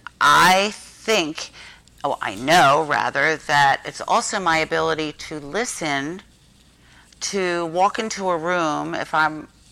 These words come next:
on a sales call or presenting or whatever, I look into the room and I can scan and I can see what I need to pick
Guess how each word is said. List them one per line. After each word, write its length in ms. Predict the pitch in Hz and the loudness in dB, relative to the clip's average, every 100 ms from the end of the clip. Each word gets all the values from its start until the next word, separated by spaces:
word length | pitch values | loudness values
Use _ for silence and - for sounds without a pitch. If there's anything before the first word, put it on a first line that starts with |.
| 160 | -2
on 140 | 156 | -2
a 40 | |
sales 400 | 131 - 147 160 | -2 0 2 2
call 400 | - 170 160 160 | -2 0 2 4
or 220 | 123 82 - _ _ - | 2 -2 -8 _ _ -8
presenting 520 | 139 135 151 160 160 | -4 0 0 0 -2
or 80 | 143 | -2
whatever, 460 | 135 160 156 160 - - - - | 0 2 2 -2 -4 -14 -20 -4
I 160 | - 185 | 0 2
look 220 | 202 254 | 2 -2
into 280 | 254 - 214 | -8 -8 -8
the 140 | 185 | -8
room 560 | 165 165 165 160 156 156 _ _ - _ - | -6 -4 -2 -4 -6 -12 _ _ -20 _ 0
and 200 | 165 160 | 2 4
I 100 | 160 | 2
can 300 | - 170 160 | -2 -10 -6
scan 880 | - - - 190 190 175 147 131 127 _ - - - - | -6 -6 -6 -4 -2 0 0 -2 -12 _ -20 -20 -20 -4
and 140 | 165 | 0
I 120 | 165 160 | 2 2
can 260 | - 170 | -2 -8
see 720 | 165 - - 196 180 156 143 - - - - | -4 -2 -2 -2 -4 -6 -8 -14 -20 -20 -4
what 180 | 165 165 | -2 0
I 200 | 151 156 | 0 0
need 320 | 165 170 185 | -4 -6 -8
to 100 | - | -10
pick 280 | 196 - 180 | -14 -12 -12